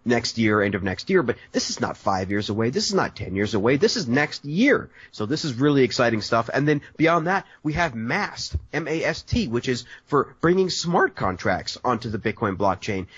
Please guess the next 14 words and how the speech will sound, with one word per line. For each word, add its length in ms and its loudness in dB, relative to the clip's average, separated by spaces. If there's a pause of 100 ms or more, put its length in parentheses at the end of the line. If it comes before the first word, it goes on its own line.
(140)
in 140 2
a 40 4
way 240 4
that 180 2
is 180 -4 (100)
far 380 -2
more 200 2
efficient 380 -4
and 180 -8
far 300 0
more 180 2
secure 400 0
than 140 -4
anything 460 0